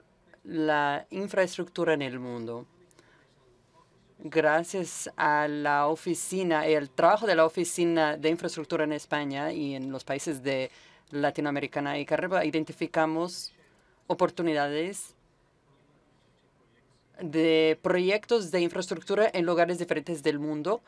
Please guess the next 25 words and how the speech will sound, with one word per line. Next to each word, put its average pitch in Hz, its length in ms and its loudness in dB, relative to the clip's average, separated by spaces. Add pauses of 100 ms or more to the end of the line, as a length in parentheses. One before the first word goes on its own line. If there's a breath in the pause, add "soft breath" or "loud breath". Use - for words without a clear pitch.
(240 soft breath)
y 165 80 -2
que - 120 -2
quieran 175 200 2
trabajar 170 440 4
con 160 320 0
empresas 160 460 -2
privadas. 135 720 -2
Y 160 320 2
Latinoamérica 170 680 2
es 160 180 4
una 170 160 2
de 165 60 2
las 156 160 4
regiones 160 380 -2
más 156 160 -2
interesantes 151 500 -6
para 135 180 -4
nosotros. 131 600 -12 (840 soft breath)
Trabajamos 143 640 0
con 143 480 -2
contrapartes 170 1080 2
españolas 160 1300 0
y 139 540 -6
del 151 200 0
mundo, 185 520 -2